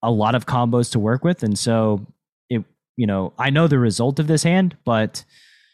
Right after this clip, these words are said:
I, uh, in review, I was pretty happy about just calling the river, and they had a hand that I think makes a lot of sense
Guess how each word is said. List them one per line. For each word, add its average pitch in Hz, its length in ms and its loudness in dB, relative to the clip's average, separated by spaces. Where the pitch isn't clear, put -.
I, 110 300 0
uh, 92 500 0
in 139 240 2
review, 120 540 2
I 98 180 -2
was 101 240 -2
pretty 110 360 -4
happy 95 340 -4
about 87 260 -4
just - 220 -10
calling 92 260 -4
the 82 60 -4
river, 95 320 -2
and 92 200 -4
they 104 100 -4
had 113 180 -2
a 104 60 0
hand 101 260 -2
that 92 80 -6
I 90 100 -4
think 101 280 -8
makes 98 200 -6
a 92 60 -4
lot 90 160 -2
of 85 80 -8
sense - 480 -6